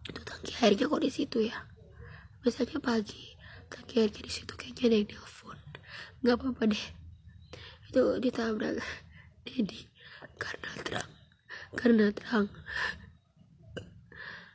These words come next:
Iya, sampai terang bilang, apa ya, terang ngirim ilmunya.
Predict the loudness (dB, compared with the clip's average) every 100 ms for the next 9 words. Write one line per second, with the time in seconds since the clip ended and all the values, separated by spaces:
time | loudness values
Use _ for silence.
0 | -20 _ _ 4 8 8 8 4 2 4
1 | 4 6 6 6 4 2 0 -6 -4 0
2 | 4 4 4 6 6 8 6 6 2